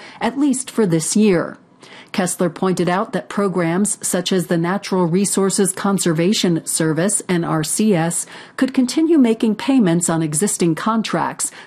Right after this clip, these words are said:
but wouldn't be able to offer new contracts. Other conservation efforts would go on hold.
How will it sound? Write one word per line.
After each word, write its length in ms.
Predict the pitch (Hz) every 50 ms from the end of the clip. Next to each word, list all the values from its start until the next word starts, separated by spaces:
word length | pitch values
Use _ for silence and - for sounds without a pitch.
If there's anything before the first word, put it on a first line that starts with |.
| - _
but 180 | - 208 208 214
wouldn't 380 | 208 254 285 285 247 196 - -
be 180 | 180 165 -
able 240 | 165 165 160 175 175
to 140 | 175 - 196
offer 340 | - 170 165 156 - 202 202
new 300 | 190 190 202 226 226 202
contracts. 880 | - - 180 151 147 147 - - 160 147 - - - - - - - - - - - - - - - - -
Other 240 | 180 180 170 165 156
conservation 760 | - - 170 165 160 - - 165 151 170 175 170 - 170 170
efforts 580 | - 175 175 180 - 202 202 190 - - - - _ -
would 180 | 202 226 214
go 200 | 185 208 190 185
on 160 | 170 165 180 185
hold. 580 | 170 - 226 208 180 160 151 101 73 - -